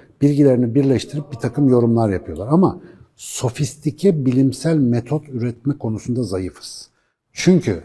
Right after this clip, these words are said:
herkes kendi alanında duruyor. Diğer alanın sorusuna kendi metodolojisini nasıl uygulayacağını çok kestiremiyor.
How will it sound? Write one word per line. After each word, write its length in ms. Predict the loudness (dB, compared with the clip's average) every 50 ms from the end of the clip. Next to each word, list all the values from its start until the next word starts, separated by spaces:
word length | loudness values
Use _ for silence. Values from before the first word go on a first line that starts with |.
| -14 -10
herkes 500 | 0 2 4 4 4 4 0 0 0 -2
kendi 320 | -4 -4 -2 0 0 2 2
alanında 480 | 2 4 4 4 4 4 4 2 2
duruyor. 340 | 0 0 0 2 0 0 -2 -4 -10 -20 -20 -20 -20 _ _ _ _ -6 0
Diğer 220 | 4 6 6 8
alanın 320 | 8 6 6 6 4 4 2
sorusuna 480 | 2 2 2 2 2 2 0 0 0
kendi 320 | 0 0 0 0 2 2 4
metodolojisini 720 | 4 4 4 2 0 0 2 2 2 2 0 0 0 0
nasıl 260 | 0 0 -2 -2 -2
uygulayacağını 520 | -2 0 0 -2 -2 -2 -2 -2 -4 -4 -6
çok 240 | -6 -8 -10 -4 -2
kestiremiyor. 640 | -2 -2 -2 -4 -2 -2 0 0 0 0 0 -2